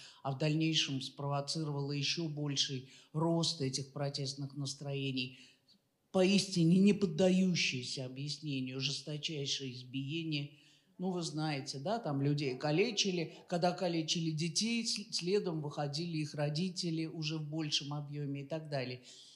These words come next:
И поэтому, а, были попытки спросить, и даже на тех же федеральных каналах, привлечь как раз сторонников Лукашенко. Но их, на удивление,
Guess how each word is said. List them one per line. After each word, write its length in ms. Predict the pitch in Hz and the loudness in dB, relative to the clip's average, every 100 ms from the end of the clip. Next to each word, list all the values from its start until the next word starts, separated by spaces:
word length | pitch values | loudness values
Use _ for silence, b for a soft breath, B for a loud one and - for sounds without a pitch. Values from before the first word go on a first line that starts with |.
| B B | B B
И 80 | 185 | 2
поэтому, 680 | 202 220 233 202 175 160 B B B - | 8 8 8 6 4 2 B B B -6
а, 540 | 151 156 151 - - _ _ _ - - - | 0 2 0 -2 -12 _ _ _ -20 -14 2
были 280 | 214 277 294 | 8 10 8
попытки 840 | 277 277 254 160 110 - 120 - - _ _ _ _ _ _ - | 6 4 0 -2 -4 -8 -8 -10 -20 _ _ _ _ _ _ 0
спросить, 800 | - - 175 170 - 220 - - | 0 4 6 6 4 2 -4 -4
и 100 | 170 | -2
даже 320 | 147 180 165 | 2 2 4
на 140 | 143 | 0
тех 240 | 143 185 190 | 0 0 0
же 100 | 160 | -4
федеральных 720 | - 139 143 139 185 180 151 | -6 -4 -2 0 0 -2 -4
каналах, 500 | 151 139 135 127 - | -4 -2 -2 -6 -6
привлечь 440 | 151 156 190 247 | -2 0 0 -2
как 240 | - 175 196 | -2 -4 -2
раз 180 | 208 - | -2 -2
сторонников 920 | - 220 269 302 247 156 131 120 - | 0 0 2 4 6 6 4 -2 -8
Лукашенко. 840 | 123 - 127 - 123 120 117 117 b b b b - | -10 -6 -4 -4 -4 -8 -14 -18 b b b b -8
Но 200 | 208 254 | 0 2
их, 240 | 277 262 | 0 0
на 120 | 254 | 0
удивление, 1120 | 247 202 226 214 226 294 277 269 240 - - | 2 4 4 6 6 6 6 8 8 4 -4